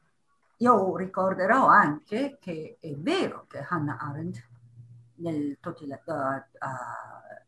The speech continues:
totalitarismo, nell'ultimo capitolo, parla assolutamente del fatto che dobbiamo assolutamente badare al fatto, i fatti concreti, che c'è una speranza in quanto il mondo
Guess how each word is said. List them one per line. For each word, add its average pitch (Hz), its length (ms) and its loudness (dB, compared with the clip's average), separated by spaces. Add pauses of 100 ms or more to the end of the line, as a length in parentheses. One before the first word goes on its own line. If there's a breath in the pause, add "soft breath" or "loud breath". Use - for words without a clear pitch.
totalitarismo, 151 920 0
nell'ultimo - 420 -20
capitolo, - 680 -4 (760 soft breath)
parla 214 460 8
assolutamente 254 960 4
del 196 160 -6
fatto 302 380 2
che 185 120 -16
dobbiamo 165 320 -10
assolutamente 180 800 -6
badare 170 600 6
al - 80 -20
fatto, - 640 -16 (680)
i 214 60 -8
fatti 233 460 -2
concreti, - 720 -10
che - 160 -12
c'è - 200 -10
una 156 200 -8
speranza - 640 -8
in 220 180 -4
quanto 180 480 -6
il 190 120 -8
mondo 196 580 -6